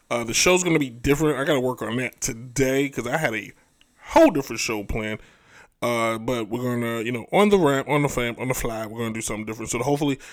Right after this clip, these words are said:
you enjoy and you watch, um, uh, that show. Uh, what has happened, uh, uh, yesterday, the U S Open, the women's side of it, uh, concluded with, uh,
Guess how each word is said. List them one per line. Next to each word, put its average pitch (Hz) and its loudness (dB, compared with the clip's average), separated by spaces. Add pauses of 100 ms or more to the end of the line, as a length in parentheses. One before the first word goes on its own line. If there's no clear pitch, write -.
(140)
you 123 0
enjoy 120 -2
and 117 -4
you 117 -4
watch, 110 -4
um, 101 -8 (120)
uh, 90 -6
that 107 -12
show. 107 -8 (440)
Uh, 113 -6
what 156 -2
has 180 -2
happened, 147 2
uh, 120 -2 (420)
uh, 113 -4
yesterday, 139 2 (400)
the 127 2
U 156 8
S 151 4
Open, 139 2
the 113 -6
women's 139 4
side 135 4
of 131 -2
it, 127 0
uh, 117 -2 (600)
concluded 131 4
with, 123 -4
uh, 117 -2